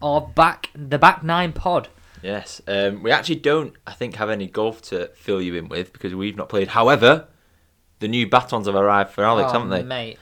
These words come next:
Speaker 1: I tell you what, go on Back Nine Films, new video on there with my new batons. I've actually hit them today for the first time.
Speaker 2: Oh,
Speaker 1: First time filming.
Speaker 2: really?
Speaker 1: I've only hit, it's quite funny, really. I started doing a tips video on, like, short game, picks up my fifty-eight,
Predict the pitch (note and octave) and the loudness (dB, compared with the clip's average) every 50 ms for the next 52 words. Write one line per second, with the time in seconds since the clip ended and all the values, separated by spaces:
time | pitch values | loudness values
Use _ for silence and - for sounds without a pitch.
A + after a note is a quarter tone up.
0 | - - - - - C3 - - D#3 D#3 C#3+ C#3 C3+ C3+ B2+ - - C#3+ C#3+ - | -20 -20 -20 -20 -18 -16 -8 -4 -2 -2 0 0 0 0 -2 -2 -6 -12 -12 -4
1 | - D#3 D#3 D3+ D3 C#3+ C#3 C3 D3+ C#3+ C#3+ C3+ C3+ C3 A2+ - C#3+ C3 B2+ B2 | 0 2 2 2 2 0 0 2 2 2 2 2 -2 -2 -2 -2 0 0 0 0
2 | A#2+ A#2+ B2 A#2+ A#2 - C3 C#3+ D3 D3 D3 D3 C#3+ C#3 C#3 C#3 C3+ C3 C3 C3 | -2 -4 -8 -12 -14 -14 -10 -6 -4 -2 0 2 2 2 2 2 0 -2 -4 -6
3 | - - B2+ B2 C#3+ C3+ C3+ B2+ A#2+ A#2 A#2 A#2 A#2 - - - C#3 C#3+ C#3 C3 | -8 -12 -8 -6 -4 -4 -2 -2 -2 -2 -2 -2 -2 -4 -4 -4 -6 -4 -4 -6
4 | B2+ A#2+ A#2 A2+ A2 A2+ A2+ - _ _ _ - _ _ _ _ _ - C3 B2+ | -6 -6 -6 -6 -6 -6 -8 -10 _ _ _ -20 _ _ _ _ _ -14 -6 -2
5 | C#3 D3+ D3 C3+ C3 C3+ C3 C3 C3 C3 B2+ B2+ A2+ A#2+ A#2 - - B2 A2+ A2 | -2 0 0 -2 -2 -2 -2 -2 -2 -4 -6 -4 -4 -4 -4 -4 -6 -10 -10 -10
6 | A2 A2+ A#2 A#2 - - _ _ _ _ - - D3+ D#3 D3 - - D3 C3+ - | -12 -14 -18 -18 -20 -20 _ _ _ _ -10 -8 -6 -6 -6 -6 -8 -8 -6 -8
7 | - D3+ C#3+ D3 D#3 E3+ D#3+ D3 D3 C#3+ D#3 D3+ - - F3 D#3 B2 - - F#2+ | -8 -10 -10 -8 -8 -8 -8 -10 -10 -12 -12 -12 -12 -12 -14 -14 -14 -14 -14 -10
8 | F#2+ G2 G#2 A2+ B2 C3+ C#3+ D3+ D3+ C#3 C#3 C3 C3 A#2+ A2+ D3+ E3 E3+ E3 D3+ | -8 -4 -4 -2 -2 -2 -2 -2 -2 -2 -2 -2 -4 -4 -4 -2 -2 -4 -4 -6
9 | C3 D3+ B2 G2 - - - C#3+ - A2+ B2+ B2+ A#2 A2 G#2+ G#2+ A2 A#2 - _ | -8 -8 -8 -8 -10 -10 -10 -10 -8 -8 -10 -12 -12 -12 -12 -12 -12 -14 -14 _
10 | _ - - _ _ _ - B2 - - D3 C3+ C3 C3 C#3 C3+ C3 B2+ B2+ B2 | _ -20 -20 _ _ _ -18 -12 -6 -4 -4 -4 -4 -4 -6 -6 -4 -4 -4 -4
11 | A#2+ B2 A#2+ - _ _ _ _ _ - A#2+ B2+ B2 A#2+ A#2+ A#2+ A#2+ B2 - - | -6 -8 -12 -16 _ _ _ _ _ -12 -10 -8 -8 -6 -8 -8 -8 -10 -12 -14
12 | _ _ _ - - - D3+ - - - - C3 C3+ B2 B2+ A#2+ A#2 A#2 A#2 A2+ | _ _ _ -18 -12 -10 -8 -8 -10 -10 -10 -10 -8 -6 -4 -4 -4 -6 -6 -8
13 | A2 - - - - C#3 C3+ C3+ A2 A#2+ A#2 A2 G#2+ G#2+ A#2 C3 C#3 _ _ _ | -10 -10 -10 -8 -4 -4 -2 -2 -4 -6 -6 -6 -6 -8 -8 -10 -14 _ _ _
14 | - - _ _ _ _ _ - E3+ D3+ D3 D#3 C#3 C3+ - - C3 - - C3+ | -20 -20 _ _ _ _ _ -8 -8 -6 -6 -8 -10 -10 -10 -10 -12 -10 -8 -6
15 | A#2+ A#2+ C3+ C3 - | -6 -4 -6 -8 -10